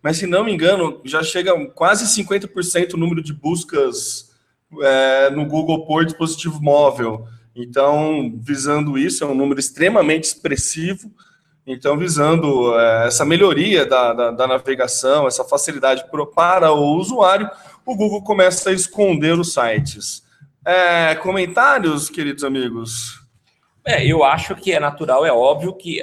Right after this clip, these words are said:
Speaker 2: a, a ideia de você oferecer uma melhor navegabilidade ou uma experiência melhor, é, que é a proposta do Google,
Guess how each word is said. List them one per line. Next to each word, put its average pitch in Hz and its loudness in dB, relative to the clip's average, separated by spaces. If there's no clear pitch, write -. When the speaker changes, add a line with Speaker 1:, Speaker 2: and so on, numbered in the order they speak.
Speaker 2:
a, 110 -2
a 127 -4
ideia 151 2
de 135 -10
você 139 -8
oferecer 143 -6
uma 143 -4
melhor 131 2
navegabilidade 143 -2
ou 127 0
uma 135 -4
experiência 147 -6
melhor, 131 2
é, 107 -4
que - -6
é - 0
a 113 -2
proposta 117 -4
do 117 -16
Google, 127 -2